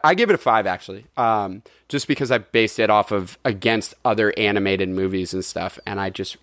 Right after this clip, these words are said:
I really like the voice work in this. Um, but, uh, Layla, actually, Nick, why don't you talk about, uh, <laughs> why don't you talk about Fantastic Mister Fox acting?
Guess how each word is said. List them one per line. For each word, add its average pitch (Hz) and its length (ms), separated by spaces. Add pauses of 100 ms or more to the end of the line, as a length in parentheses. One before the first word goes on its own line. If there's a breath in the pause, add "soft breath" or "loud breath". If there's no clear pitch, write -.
I 107 100
really 110 320
like 98 280
the 107 80
voice 92 340
work 101 280
in - 140
this. - 280 (560 loud breath)
Um, 98 440 (840 loud breath)
but, 135 340
uh, 117 680 (420)
Layla, 135 520 (680)
actually, 196 280
Nick, 143 340
why 135 140
don't 160 120
you 156 80
talk 139 260
about, 117 340 (120)
uh, 107 400
<laughs> - 580
why 185 460
don't 147 180
you 175 60
talk 165 160
about 143 180
Fantastic 123 540
Mister 113 280
Fox 98 380
acting? 92 480